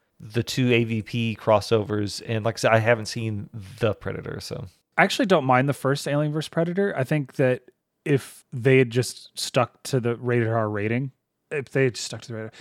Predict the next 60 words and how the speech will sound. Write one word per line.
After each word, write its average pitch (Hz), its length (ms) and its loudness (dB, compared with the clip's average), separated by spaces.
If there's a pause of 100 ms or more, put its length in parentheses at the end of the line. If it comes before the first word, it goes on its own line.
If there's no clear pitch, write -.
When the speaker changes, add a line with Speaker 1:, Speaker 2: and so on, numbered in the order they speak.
(140)
Speaker 2:
if 131 100 0
they 151 100 8
had 135 120 2
just - 280 -2
stuck 135 240 2
to - 80 -4
making 123 340 -2
it 120 220 -6
a 151 60 -4
rated 113 280 -2
R 110 120 0
movie 107 360 -4
like 110 160 -2
the 104 100 -8
rest 98 460 -4
of 117 80 -2
the 104 60 -8
films 117 360 -2
in 101 220 -4
both 107 280 -2
of 110 120 -2
those 107 180 -4
franchises, 147 800 -2 (120)
Speaker 1:
Yeah. 120 200 0 (240)
Speaker 2:
it 143 60 6
would 127 120 6
have 120 100 2
been 113 240 0 (100)
much 123 340 2
better 113 300 2
'cause 110 160 -8
they 117 80 -2
could 110 120 -2
have 107 80 0
shown 113 300 -4
more 107 200 -2
of 98 80 -6
the 98 120 -6
action. 104 400 -6
But 175 120 4
I 202 60 6
like 185 220 6
the 190 100 6
little, 170 240 4
the 160 120 0
little 156 220 2
story 147 260 0
we 143 100 0
had, 143 180 6
the 147 80 -2
ancient 135 300 -2
alien 135 280 2
things 127 260 -2
aside. 107 440 -4 (280)
Uh, 110 100 -4
the 117 80 -2
second 185 360 2
one 123 140 2
is 110 80 -4
absolute 107 580 -4